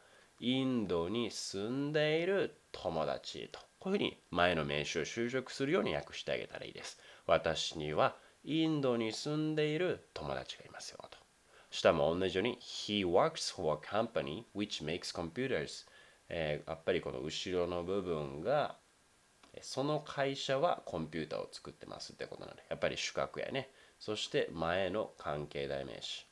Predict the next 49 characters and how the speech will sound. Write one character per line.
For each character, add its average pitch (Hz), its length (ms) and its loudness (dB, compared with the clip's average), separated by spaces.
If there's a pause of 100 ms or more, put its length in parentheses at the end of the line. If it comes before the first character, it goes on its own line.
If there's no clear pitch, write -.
あ、 76 220 -2
カ 113 220 6
ン 107 100 0
パ 78 160 -4
ニ 64 260 -10 (180)
ー 65 40 -2
を、 65 200 2 (140)
あ、 - 80 -2
前 104 220 8
の 85 100 4
名 78 180 2
詞、 - 280 -6
あ、 85 100 -2
カ 110 160 0
ン 107 80 0
パ 95 140 2
ニ 135 160 2
ー - 20 2
を 139 60 0
修 87 180 -4
飾 - 220 -8
し - 80 -8
て - 80 -14
ま - 100 -10
す - 120 -12
よ 50 120 -10
と。 - 80 -16 (440)
な 98 100 6
の 92 80 6
で、 117 260 2 (240)
彼 92 480 8
は、 110 460 4 (340)
え - 200 -8
ー、 - 60 -20
コ 185 320 4
ン 202 120 -4
ピ 196 160 -6
ュ 196 180 2
ー 160 80 -2
タ 135 240 2
ー 135 40 2
を 139 180 0
作 - 320 -4
っ - 20 -2 (240)
て 127 160 2
い 131 160 2
る 196 140 0
会 - 200 -4
社、 - 120 -6